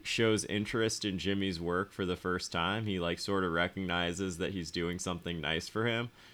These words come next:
and Jimmy sort of rebuffs his interest. Um, there's a theory that this occurred the night before the first, the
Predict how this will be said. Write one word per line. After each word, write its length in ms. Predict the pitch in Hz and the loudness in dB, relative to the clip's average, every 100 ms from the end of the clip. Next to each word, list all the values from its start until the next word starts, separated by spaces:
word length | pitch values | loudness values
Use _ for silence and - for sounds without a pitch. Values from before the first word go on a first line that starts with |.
| - - | -20 -4
and 340 | 92 95 92 | 0 2 2
Jimmy 320 | 90 104 101 | 2 2 2
sort 300 | 98 104 101 | 2 2 2
of 120 | 92 85 | 2 2
rebuffs 560 | 90 80 90 95 - | 0 2 2 2 -2
his 180 | 98 85 | -2 -2
interest. 680 | 82 95 120 127 139 - - - - - - | -2 -2 -2 -2 -2 -8 -12 -18 -20 -20 -12
Um, 500 | - 98 95 92 92 - | 0 2 4 2 -2 -8
there's 240 | - 120 110 | 0 2 4
a 60 | |
theory 300 | 113 165 170 | 6 8 10
that 180 | 139 120 | 8 6
this 260 | 113 - - - | 2 0 -4 -6
occurred 440 | 110 113 110 104 92 - | -2 2 2 2 -2 0
the 280 | 101 95 87 | 2 4 2
night 360 | 92 98 - | 2 2 2
before 420 | - 98 101 92 87 | -2 -2 0 2 2
the 100 | 87 | 0
first, 340 | 98 92 92 - | 0 -2 -4 -4
the 300 | 92 87 | 0 2